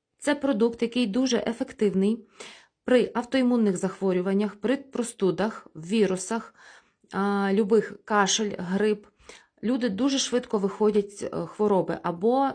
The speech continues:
не хворіють. Випиваємо дві, три, чотири капсули на вечір, на ранок простуди майже немає. Е, по собі можу сказати, як температура висока спадає за один день.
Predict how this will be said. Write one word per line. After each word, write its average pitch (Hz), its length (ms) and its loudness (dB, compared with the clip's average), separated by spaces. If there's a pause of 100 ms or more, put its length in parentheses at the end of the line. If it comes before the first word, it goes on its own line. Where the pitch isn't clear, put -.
не 190 280 2
хворіють. 208 520 -2
Випиваємо 180 880 -2 (200)
дві, 208 300 -2
три, 180 360 0
чотири 170 340 -2
капсули 165 560 -4
на 170 100 -6
вечір, 262 380 -2
на 175 140 -2
ранок 190 440 -2 (960)
простуди 185 580 -2 (300)
майже 180 380 -2
немає. 160 400 -6 (460)
Е, 165 220 -8
по 190 140 -2
собі 190 280 -2
можу 165 260 -4
сказати, 185 440 -4
як 160 160 -4
температура 165 560 -6
висока 175 400 -8
спадає 180 560 -6 (420)
за 175 180 -2
один 170 360 -4
день. 151 280 -8